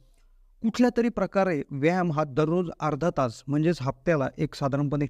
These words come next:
तीन तास ही ॲक्टिव्हली तुम्ही व्यायाम त्या ठिकाणी केला पाहिजे. तर ह्या जरी काळजी त्या ठिकाणी जर घेतल्या, तर नक्कीच कुठल्याही प्रकारच्या रक्तामध्ये गाठी होणं किंवा इतरही जे आता लाईफस्टाईल डिसीजेस जे आलेले आहेत, ज्यामध्ये हार्ट अटॅक्स असेल किंवा ब्लड प्रेशर वगैरे असे जे काही आजार आज मितीला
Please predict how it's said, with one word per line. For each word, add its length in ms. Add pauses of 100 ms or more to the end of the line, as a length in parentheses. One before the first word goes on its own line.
(140)
तीन 240
तास 300
ही 100 (120)
ॲक्टिव्हली 480
तुम्ही 240
व्यायाम 320
त्या 140
ठिकाणी 320
केला 220
पाहिजे. 280 (540)
तर 80
ह्या 200
जरी 200
काळजी 440
त्या 160
ठिकाणी 340
जर 160
घेतल्या, 340 (180)
तर 80
नक्कीच 520 (100)
कुठल्याही 340
प्रकारच्या 440
रक्तामध्ये 460
गाठी 320
होणं 300 (500)
किंवा 200
इतरही 300
जे 80
आता 260
लाईफस्टाईल 680
डिसीजेस 400
जे 120
आलेले 300
आहेत, 140
ज्यामध्ये 380 (400)
हार्ट 280
अटॅक्स 280
असेल 320
किंवा 140 (300)
ब्लड 220
प्रेशर 300
वगैरे 280
असे 260
जे 100
काही 200
आजार 220
आज 180
मितीला 360